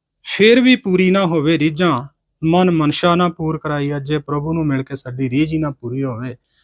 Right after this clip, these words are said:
ਤੇ ਮਨਸ਼ਾ ਜਿਹੜੀ ਉਹ ਪੂਰੀ ਨਾ ਹੋਏਗੀ ਤੇ ਮਨ ਭਟਕਦਾ ਹੀ ਰਹੇਗਾ। ਜੇ ਪ੍ਰਭੂ ਨੂੰ ਮਿਲਿਆ ਫਿਰ ਵੀ ਪੂਰੀ ਨਾ ਹੋਵੇ ਰੀਝਾਂ,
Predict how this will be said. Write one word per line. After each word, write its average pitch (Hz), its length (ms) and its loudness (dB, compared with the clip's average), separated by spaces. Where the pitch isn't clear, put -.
ਤੇ 143 40 -2
ਮਨਸ਼ਾ 135 460 0
ਜਿਹੜੀ 139 240 0
ਉਹ 139 80 0
ਪੂਰੀ 123 300 -4
ਨਾ 143 100 0
ਹੋਏਗੀ 120 280 -4
ਤੇ 131 80 -8
ਮਨ 123 320 -4
ਭਟਕਦਾ 107 440 -6
ਹੀ 107 120 -8
ਰਹੇਗਾ। 104 440 -12
ਜੇ 180 220 4
ਪ੍ਰਭੂ 196 380 2
ਨੂੰ 208 140 2
ਮਿਲਿਆ 190 320 2
ਫਿਰ 175 300 -2
ਵੀ 202 120 -2
ਪੂਰੀ 175 360 -4
ਨਾ 190 160 2
ਹੋਵੇ 160 320 0
ਰੀਝਾਂ, 151 480 -2